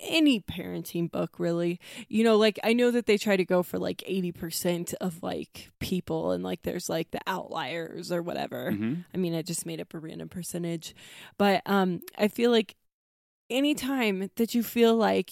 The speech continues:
Speaker 1: you, you have this system that's going to work on children, you're,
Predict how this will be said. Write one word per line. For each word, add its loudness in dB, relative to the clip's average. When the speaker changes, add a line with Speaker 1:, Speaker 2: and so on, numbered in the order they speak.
Speaker 1:
you, 2
you 4
have -2
this -2
system -2
that's -6
going 2
to -4
work 0
on -2
children, -2
you're, 4